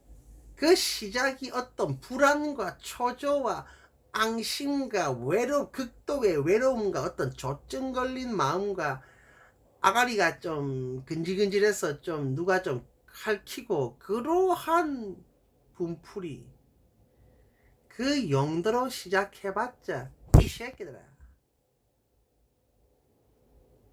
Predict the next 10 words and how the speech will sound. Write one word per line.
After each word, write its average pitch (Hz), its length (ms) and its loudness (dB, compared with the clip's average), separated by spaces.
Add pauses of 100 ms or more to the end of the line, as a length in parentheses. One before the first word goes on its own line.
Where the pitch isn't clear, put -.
(100)
과정과 143 960 0 (380)
끝의 165 480 -4
열매는 135 640 -4 (420)
흉측할 214 760 -4
거고, 131 540 -8 (600)
또한 175 320 4
한 190 600 0
줄기에, 185 600 -4
한 190 580 -2
껍질에, 143 800 -6